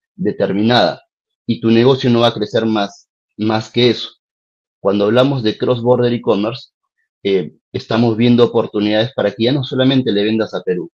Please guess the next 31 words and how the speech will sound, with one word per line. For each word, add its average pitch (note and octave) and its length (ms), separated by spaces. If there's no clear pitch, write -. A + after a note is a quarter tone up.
también G2+ 260
le A2+ 80
puedes A2 200
vender G#2 240
a G#2 100
personas G2+ 380
de F#2+ 100
Colombia, A2+ 540
a - 80
personas F2+ 440
de E2+ 100
Chile, B2 480
¿no? A2 400
Y A2+ 180
hoy C3 160
en B2+ 100
día B2+ 160
la B2 160
tecnología G2 760
y F#2+ 100
todas A#2+ 180
las A#2 160
herramientas G2+ 680
que G#2 120
han G#2 440
ido G#2+ 240
saliendo, G2+ 600
más G2+ 320
aún A2 260
con G2 140
la, F2+ 180